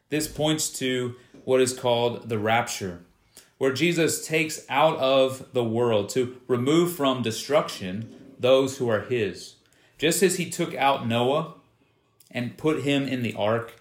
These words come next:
he took out Lot and kept him from the destruction of Sodom. He rescued him out. He carried him out of the city and basically shoved him and said, "Get out,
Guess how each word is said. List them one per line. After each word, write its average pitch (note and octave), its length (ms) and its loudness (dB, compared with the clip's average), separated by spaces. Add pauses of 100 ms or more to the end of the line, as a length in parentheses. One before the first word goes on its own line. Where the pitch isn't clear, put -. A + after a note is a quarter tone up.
(220)
he - 100 -4
took - 240 0
out C#3+ 280 2
Lot A2+ 540 0 (1300)
and C3+ 260 -4 (280)
kept E3 320 0
him C3+ 260 0
from C3 260 -4
the A#2+ 60 -4
destruction A2+ 800 -2 (200)
of G#2 160 -6
Sodom. A2+ 380 2
He B2 80 -2
rescued B2+ 600 2
him A2 340 -4
out. G#2+ 400 -4 (260)
He - 140 -4
carried F3+ 360 6
him C#3 140 4
out C#3+ 160 2
of D3 80 -2
the C3+ 80 2
city C#3 380 -2
and A2 100 -4
basically C3 340 2
shoved D#3+ 540 2
him A2 220 -2
and G#2+ 100 -4
said, A#2+ 320 -2
"Get F3 380 0
out, F#3+ 500 -2